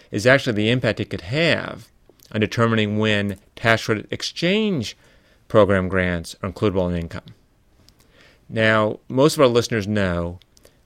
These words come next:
that tax credit exchange grants are not taxable income, but they are tax-exempt income that generates basis and assets. To the extent that the money is granted to a partnership, the net basis in the assets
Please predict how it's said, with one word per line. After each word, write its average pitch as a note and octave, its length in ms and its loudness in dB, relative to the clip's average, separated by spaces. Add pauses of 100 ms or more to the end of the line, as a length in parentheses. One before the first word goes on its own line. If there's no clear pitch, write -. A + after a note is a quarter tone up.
that G2 460 0
tax A#2 220 0
credit A2+ 180 -2
exchange B2 680 -4
grants F2 640 -8
are G#2+ 80 0
not G#2 220 0
taxable B2 560 -2
income, F#2+ 600 -8 (720)
but - 160 -4
they A2 100 4
are G#2 120 6
tax-exempt A2 720 0
income G#2 560 -4 (380)
that G2 120 -4
generates G#2 360 2
basis G#2+ 480 0
and A#2 100 0
assets. - 720 -6 (260)
To - 60 -6
the - 20 0
extent A#2+ 320 0
that A#2 160 -2
the A2 60 -2
money G#2+ 260 0
is F#2 100 -4
granted G2+ 320 -2
to F#2+ 60 -4
a E2+ 40 -4
partnership, - 840 -2 (640)
the G#2+ 80 -4
net G#2+ 280 0
basis A2+ 380 0
in A2+ 60 -4
the A2 140 -2
assets - 760 -4